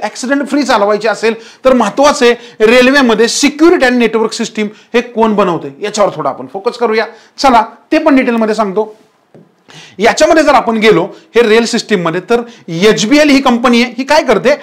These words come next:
ट्रेन कोलायजन अव्हॉइडन्स सिस्टीम्सवर काम करते. म्हणजे ज्या बऱ्याच वेळा आपण बघतो की रेल्वेचे ॲक्सिडेंट होत असतात बऱ्याच ठिकाणी,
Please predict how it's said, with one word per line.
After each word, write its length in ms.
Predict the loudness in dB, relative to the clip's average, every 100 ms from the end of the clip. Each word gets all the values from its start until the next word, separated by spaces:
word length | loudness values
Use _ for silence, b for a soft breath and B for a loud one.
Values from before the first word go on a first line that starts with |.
| B B B
ट्रेन 220 | 0 2
कोलायजन 520 | 4 2 4 2 2 0
अव्हॉइडन्स 500 | 2 2 2 0 -2
सिस्टीम्सवर 560 | -6 -4 -4 -4 -6
काम 260 | -4 -4 -6
करते. 260 | -8 -10 -8
म्हणजे 300 | -6 -2 -2 -4 B -12
ज्या 160 | -2 0
बऱ्याच 300 | 2 2 0
वेळा 120 | -2
आपण 160 | -2 -2
बघतो 220 | -4 -4
की 80 | -4
रेल्वेचे 420 | -2 -2 -2 -2
ॲक्सिडेंट 400 | -4 -2 0 0
होत 140 | 0
असतात 200 | -4 -4
बऱ्याच 300 | -4 -4 -4 -8
ठिकाणी, 280 | -8 -10